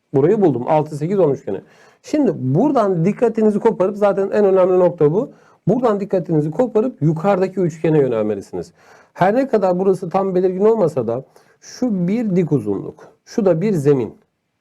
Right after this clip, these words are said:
Bir zemin dik uzunlukla her zaman doksan derecelik açı yapar arkadaşlar.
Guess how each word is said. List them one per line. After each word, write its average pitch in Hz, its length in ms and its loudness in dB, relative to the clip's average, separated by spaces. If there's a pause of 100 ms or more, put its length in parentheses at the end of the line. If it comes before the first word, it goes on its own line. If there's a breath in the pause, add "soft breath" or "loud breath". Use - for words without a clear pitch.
(360)
Bir 226 180 0
zemin 151 380 0
dik 214 160 -4
uzunlukla 139 520 -4
her 208 340 -2
zaman 190 480 0
doksan 156 460 0
derecelik 151 360 0
açı 135 220 -2
yapar 117 180 -2
arkadaşlar. 95 520 -6